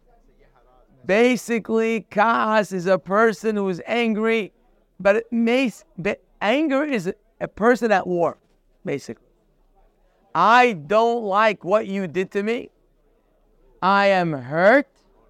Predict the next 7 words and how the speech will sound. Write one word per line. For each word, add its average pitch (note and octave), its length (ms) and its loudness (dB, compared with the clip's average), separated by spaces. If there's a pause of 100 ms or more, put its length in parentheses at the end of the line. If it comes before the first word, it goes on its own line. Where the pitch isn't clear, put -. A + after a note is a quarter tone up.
(600)
I G#3+ 200 2
am F#3+ 200 0
offended. C4+ 720 -2 (1600)
I'm B3 140 2
going E4+ 160 4
to E4 80 0
war. C4+ 240 0